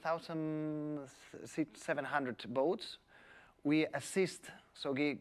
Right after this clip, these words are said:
we, we help to boats directly with, with, uh, the anchoring to s-, uh, six thousand four hundred boats. Uh, we have checked seventy-three thousand boats.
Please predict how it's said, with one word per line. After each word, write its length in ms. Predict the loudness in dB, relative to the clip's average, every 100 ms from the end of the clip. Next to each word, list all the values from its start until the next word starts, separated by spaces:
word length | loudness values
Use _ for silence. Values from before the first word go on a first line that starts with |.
| 0
we, 180 | 0 2
we 140 | 2 4
help 360 | 6 4 2 -4
to 100 | 0
boats 300 | 2 2 4
directly 420 | 4 2 0 0
with, 180 | 0 -4 -10
with, 280 | -8 -4 -4 -6
uh, 340 | -6 -4 -4 -6 -6
the 320 | -2 0 0 0
anchoring 480 | -2 0 -2 -2 -6 -14 -18 -18 -20 -20 -2
to 380 | 2 4 4 2
s-, 400 | -2 -10 -10 -2
uh, 260 | 2 2 0
six 400 | 0 0 0 -10 -14 -4
thousand 680 | 2 2 2 -4 -2 -2 -2 -2 -2
four 280 | 0 2 2
hundred 340 | 4 0 0 -4 -16 _ _ -10
boats. 440 | 0 2 2 -4 -14 -20 -20 -20 -20 -12 2
Uh, 220 | 6 6 6
we 160 | 4
have 180 | 2 2
checked 280 | 2 2 2
seventy-three 1600 | -6 2 4 4 0 -2 0 0 0 2 2 2 0 4 4 2 -6 2
thousand 540 | 4 2 -2 -6 -2
boats. 400 | 0 0 -2 -10